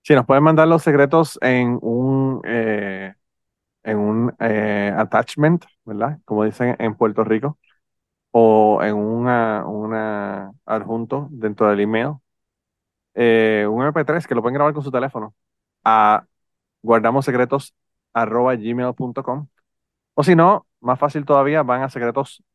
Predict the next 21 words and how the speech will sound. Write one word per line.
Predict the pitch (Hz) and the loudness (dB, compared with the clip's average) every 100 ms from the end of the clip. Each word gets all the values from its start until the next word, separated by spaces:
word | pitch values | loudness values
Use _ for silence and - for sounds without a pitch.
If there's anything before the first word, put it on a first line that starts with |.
| _ _ | _ _
podcast | - 135 - 143 - - - | -2 -2 0 -4 -4 -20 -10
punto | 135 135 123 | -6 -4 -4
com | 123 123 _ _ _ _ _ _ _ - | -6 -10 _ _ _ _ _ _ _ -10
y | 117 | -4
ahí | 98 101 117 123 | -4 -4 -4 -4
hay | 107 | -4
una | 104 113 | -4 -2
parte | 117 117 127 123 - | -2 -2 -4 -4 -6
donde | 98 101 98 | -10 -8 -8
usted | - 104 | -4 -4
puede | - 113 | 0 0
directamente | 113 104 - 110 110 110 | 0 -2 -6 -8 -4 -4
ir | 110 - | -4 -8
a | 101 101 90 | -8 -8 -6
grabar | - 107 104 110 | 0 4 4 2
sus | 123 | -4
secretos | 123 117 127 113 | -2 0 -2 -2
desde | 104 101 | -4 -4
el | 104 | -8
mismo | 107 117 | -4 -2
website. | 117 120 - 131 | 0 -2 0 -2